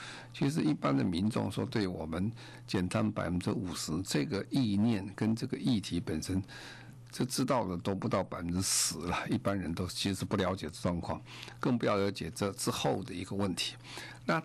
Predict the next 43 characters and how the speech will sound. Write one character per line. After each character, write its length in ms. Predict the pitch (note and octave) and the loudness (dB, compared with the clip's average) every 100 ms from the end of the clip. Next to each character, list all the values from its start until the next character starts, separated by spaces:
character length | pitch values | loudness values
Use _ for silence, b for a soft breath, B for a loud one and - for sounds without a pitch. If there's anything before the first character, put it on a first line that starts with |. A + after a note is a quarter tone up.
| - | 0
当 400 | G3+ G#3+ B3+ A3 | 2 4 4 4
时 320 | - - F2 | 2 -2 -2
是 260 | - G2+ G#2 | 0 2 4
因 120 | A2 | 4
为 240 | G#2+ F#2+ B B B B - - | 4 0 B B B B -16 -8
可 140 | - C3+ | -2 0
以 20 | |
达 140 | A#2+ | 2
到 100 | A2+ | 2
百 200 | A2 E2+ | 2 0
分 100 | E2 | 2
之 80 | G2+ | 2
五 80 | F#2 - | 0 -4
十， 140 | G2+ | 0
因 100 | G#2+ | 2
为 60 | A#2 | 2
世 320 | - - B2 | 2 2 2
界 180 | - A2 | 2 2
的 80 | F#2+ | 0
潮 320 | - - F#2 | -2 0 2
流 160 | F2 - | 2 0
刚 260 | - G#2+ | 0 0
刚 160 | G2+ G#2 | 2 0
是 60 | G2 | 0
很 120 | F#2+ - | -2 -4
强。 460 | A2 - - - - G#2+ B B B B B - - - - | 0 2 2 -2 -4 -6 B B B B B -18 -18 -14 -4
我 160 | C#4 A2 | 0 2
记 160 | G3+ | 2
得 140 | F#3+ D#3+ | 2 4
那 60 | |
个 120 | D#3 | 2
时 80 | C#3 | 2
候 60 | C3+ | 0
在 220 | - A#2 | 2 0
谈 360 | A#2 - F#2+ A2+ | 0 -2 2 2
过， 120 | A2+ | 2
这 120 | A2+ | 0
个 60 | G#2 | 0
时 120 | - | 2
候 160 | G2 G2+ B B B - | 0 0 B B B 0
也 180 | G2+ D#2+ | 0 2
经 320 | - B2+ C#3 | 2 4 4
过 320 | - A2 | 2 2